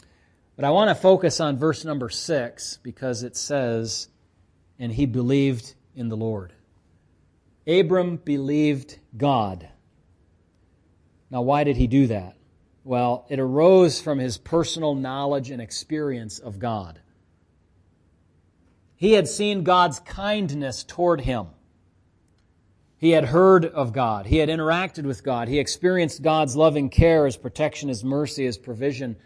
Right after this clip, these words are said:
just as recently as chapter fourteen with this battle that he had to go out to fetch his nephew Lot back from kidnappers. He had followed God's directions. He had heard God's words.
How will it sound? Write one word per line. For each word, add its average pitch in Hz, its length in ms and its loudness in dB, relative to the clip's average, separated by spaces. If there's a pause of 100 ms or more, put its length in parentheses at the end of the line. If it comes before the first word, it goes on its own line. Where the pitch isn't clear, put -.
just 156 240 -8
as 127 140 -8
recently 156 520 -2
as 120 240 -6 (100)
chapter 135 340 -8
fourteen 147 600 -4 (440)
with 123 160 -8
this 123 340 -6 (320)
battle 139 400 0
that 123 140 -2
he 120 100 -2
had 123 220 -6
to 117 60 -10
go 123 200 -2
out 131 260 -4
to 117 320 -6 (200)
fetch - 400 -8
his 117 380 -8 (540)
nephew 131 360 -6
Lot 127 360 -4
back 123 300 -6
from 113 300 -10
kidnappers. 110 800 -10 (1200)
He 147 100 -2
had 147 140 2
followed 165 360 4
God's 143 300 0
directions. 151 680 0
He 143 80 -8
had 117 100 -8
heard 143 360 -2
God's 120 380 -6
words. 143 600 0